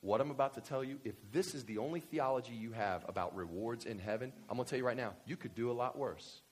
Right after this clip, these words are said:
than what I'm about to tell you. I believe you could do a lot worse than the simple example of what I'm about to tell you. When you go to the new heaven, new earth, you're gonna have a glorified body. Presumably, that glorified body is gonna need a place to live. You with me?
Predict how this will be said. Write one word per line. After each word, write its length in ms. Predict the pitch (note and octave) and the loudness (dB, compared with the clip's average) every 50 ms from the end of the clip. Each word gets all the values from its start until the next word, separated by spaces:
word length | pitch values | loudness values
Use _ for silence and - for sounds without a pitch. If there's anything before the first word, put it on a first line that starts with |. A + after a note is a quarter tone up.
| _ - - | _ -6 -4
than 80 | G#2+ F#2+ | -2 0
what 140 | G2 G#2 G#2+ | 0 0 0
I'm 60 | G#2+ | 0
about 180 | G#2+ A2 G#2+ | 0 -2 -2
to 60 | - - | -4 -6
tell 200 | - A2+ F#2+ F2 | -4 -4 -2 -2
you. 60 | D#2+ - - - - | -6 -10 -6 8 10
I 60 | D#3+ | 10
believe 240 | E3+ F3 D#3+ D3 B2+ | 10 10 8 6 4
you 100 | D3+ G3 | 0 -2
could 140 | - D#3+ B2 | -2 -2 0
do 140 | C3 A2+ | 0 2
a 20 | F#2+ | 2
lot 340 | F#2 G2 A2 A#2+ C#3+ - C#3+ | 2 4 4 4 4 4 4
worse 240 | C3+ G#2 F2+ - - - - - - | 2 2 0 -2 -10 -16 -18 -6 -2
than 100 | A#2 A2+ | 0 0
the 120 | G#2 - | 0 0
simple 360 | - - C#3 C3+ C3 C#3+ C#3 | 0 0 0 0 2 2 2
example 360 | B2+ A2+ A2+ A#2 A2+ G#2+ G2 F2+ | 2 2 0 0 0 0 2 2
of 20 | |
what 100 | G2 G2+ | 2 2
I'm 60 | G2+ | 2
about 200 | G2 F#2+ G2 - | 2 0 0 -2
to 40 | - | -4
tell 180 | - - F2+ E2 | -4 -4 -2 -2
you. 120 | D#2 D2+ D#2 - - - - - - - - - - _ - | -4 -6 -12 -18 -20 -20 -20 -20 -20 -20 -20 -20 -20 _ -6
When 160 | A2 A#2 B2 | -4 -2 0
you 60 | C3+ | 4
go 100 | C#3 D3 | 6 6
to 60 | C#3 | 6
the 100 | C3 B2 | 6 4
new 140 | B2 B2+ C3 | 0 2 2
heaven, 220 | C#3+ C3+ B2 B2+ B2+ | 2 2 2 2 0
new 140 | B2+ C3 | 0 2
earth, 200 | C3 A#2+ G2+ G2 - | 2 2 2 0 -2
you're 80 | G#2+ | -6
gonna 120 | G#2 A2+ G#2+ | -4 -2 -2
have 120 | G#2 G2 | -2 -4
a 20 | F#2+ | -2
glorified 480 | F#2+ G2 G2+ G2+ - - G2 G#2+ A2 | -2 -2 -2 -2 0 -2 -2 0 0
body. 220 | G#2+ F#2+ D2+ C#2+ - - - - - - - _ _ - - - - _ - - - _ _ _ _ - - _ | 0 0 0 -2 -6 -12 -18 -20 -20 -20 -20 _ _ -20 -20 -20 -20 _ -20 -20 -20 _ _ _ _ -20 -16 _
Presumably, 460 | - A#2+ G2+ A2+ A#2 A2+ A2 A2+ A#2 A#2 | -6 -4 -2 0 0 0 0 0 2 2
that 140 | G#2 F#2 G2+ | 2 2 2
glorified 320 | G#2+ A2 G#2+ - G#2+ G#2 | 0 0 2 2 2 2
body 160 | B2 B2+ A#2 | 2 2 2
is 80 | G#2+ G#2+ | 0 -2
gonna 140 | A2 G2 G2 | -4 -6 -4
need 100 | G2+ G2 | -4 -6
a 40 | |
place 240 | G2 - G#2+ G2+ - | -4 -4 -4 -4 -4
to 100 | - B2+ | -6 -4
live. 220 | C3+ C#3+ A#2+ D#2+ F2 - - - - - _ _ - - - - | -2 -2 -2 -2 -4 -8 -16 -20 -20 -20 _ _ -20 -20 -16 -10
You 80 | F2 | -6
with 100 | F2+ G2 | -4 -2
me? 140 | A2 C#3 F3 | -2 -4 -6